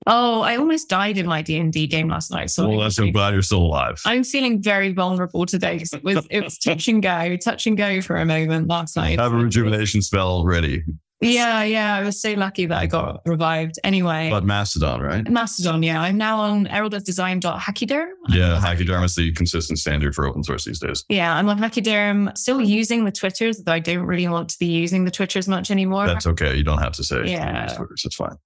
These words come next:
Speaker 2: And of course, you're always available on Sustaining Open Source Design and in the Sustain W X and W X, U X,
Speaker 1: Thanks.
Speaker 2: and Design Working Group, W G.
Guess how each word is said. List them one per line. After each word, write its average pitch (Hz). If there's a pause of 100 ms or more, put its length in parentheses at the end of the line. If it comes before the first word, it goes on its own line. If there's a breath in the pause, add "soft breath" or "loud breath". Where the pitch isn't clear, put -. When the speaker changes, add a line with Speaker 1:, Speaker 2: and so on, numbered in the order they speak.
(300 loud breath)
Speaker 2:
And 95
of 98
course, 98
you're 92
always 92
available 95
on 90
Sustaining 87
Open 78
Source 78
Design 98
and 101
in 110
the 104
Sustain 92 (340)
W 87
X 82
and 76
W 156
X, 208
U 151
X, 175
Speaker 1:
Thanks. -
Speaker 2:
and 90
Design 90
Working 92 (140)
Group, 85
W 80
G. 85